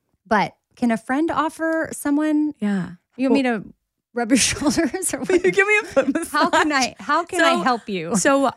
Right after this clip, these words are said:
Speaker 2: it's not just about sometimes me being touched, though. Sometimes I just wanna be, like,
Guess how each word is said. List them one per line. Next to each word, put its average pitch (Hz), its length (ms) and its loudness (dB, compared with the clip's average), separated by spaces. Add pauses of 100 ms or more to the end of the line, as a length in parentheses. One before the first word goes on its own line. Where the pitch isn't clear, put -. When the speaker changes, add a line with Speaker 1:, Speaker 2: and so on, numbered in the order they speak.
Speaker 2:
it's 233 140 0
not 302 180 2
just 339 180 -2
about 247 380 0
sometimes 226 400 2
me 190 240 2
being 185 220 -2
touched, - 320 -4
though. 165 100 0
Sometimes 190 480 -4
I 185 160 0
just 208 220 -2
wanna 190 180 0
be, 185 120 -2
like, 175 200 -2